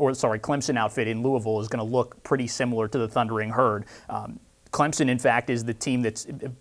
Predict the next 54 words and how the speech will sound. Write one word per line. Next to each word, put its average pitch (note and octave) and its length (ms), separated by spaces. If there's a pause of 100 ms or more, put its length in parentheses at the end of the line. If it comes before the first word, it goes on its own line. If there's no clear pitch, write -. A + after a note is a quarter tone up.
(120)
tied C#3 260
for C#3+ 60
the A#2 80
best B2 280
in B2+ 60
the A2+ 80
nation B2 400
in A2 120
goal C3 240
differential, A2+ 680
as - 80
you B2 80
mentioned, A2+ 380
Deck, A#2 220
at A2 100
plus B2+ 260
thirty-nine. A2+ 640 (160)
The B2+ 80
team C#3+ 200
they're A#2+ 120
tied C3 320
with B2 160
is G#2+ 100
Bryant, A#2+ 600
which C3 180
came A#2+ 220
out A2+ 100
of A2 60
the A2 100
America A2+ 500
East B2 360 (240)
and B2 120
was A#2 200
an A2+ 80
automatic A2 440
qualifier B2 600
to A2 80
the A2+ 100
N A2 100
C A#2 140
double A2 240
A G2+ 80
tournament. A#2+ 480 (260)
Uh, - 140
but D3 560 (500)
one D#3+ 240
thing A#3 180
that G#3 100
could G3+ 180
play G#3 160
into F3 100
West D#3+ 220
Virginia's D#3+ 380
favor C3+ 440